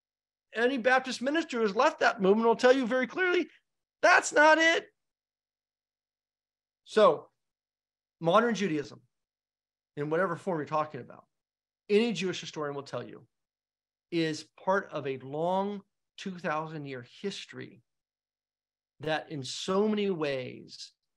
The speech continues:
begins, not at Sinai,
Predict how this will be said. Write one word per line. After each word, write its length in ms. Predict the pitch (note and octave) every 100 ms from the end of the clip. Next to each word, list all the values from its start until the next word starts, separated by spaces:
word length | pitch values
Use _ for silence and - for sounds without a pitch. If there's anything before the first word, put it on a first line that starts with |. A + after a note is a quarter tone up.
| _ _ _ -
begins, 1000 | C#3+ A2+ D#3 D#3 B2+ B2 - - - - _ _ _ _ _ _ _ _ _ _ -
not 120 | E3
at 60 |
Sinai, 440 | F#3+ G#3+ D#3 B2